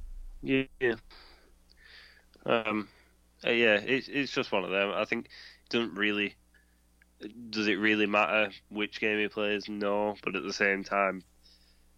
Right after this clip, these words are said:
would you like to see them think of the little things, like, like Montreal crashing the net like they always do,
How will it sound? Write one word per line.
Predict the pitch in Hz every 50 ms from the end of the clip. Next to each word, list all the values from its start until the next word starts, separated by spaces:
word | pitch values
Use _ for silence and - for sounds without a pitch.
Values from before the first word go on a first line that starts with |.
| _ -
would | - - 98
you | 104 107
like | 101 101 98 98 - -
to | 107 98
see | - 104 101 101 98 98
them | 92 101 98 98 98 95 90 - _
think | - - 101 98 98 -
of | 95 92 95
the | 98 90
little | 95 98 - 98 98
things, | - - 95 95 95 98 101 107 98 - - - - - - - -
like, | 98 98 87 87 87 - - - - - - _ _ _ _ _ _ _ - - - - - - - - - - - - - - - - - - - -
like | 113 110 104 104 101 - -
Montreal | 104 101 98 98 95 - 104 104 101 101 98
crashing | - - 101 98 - - 101 98
the | 98 98 98
net | 98 98 101 92 -
like | 95 95 95 78
they | 90 95
always | 95 95 98 98 95 98 95 90
do, | - 98 95 98 101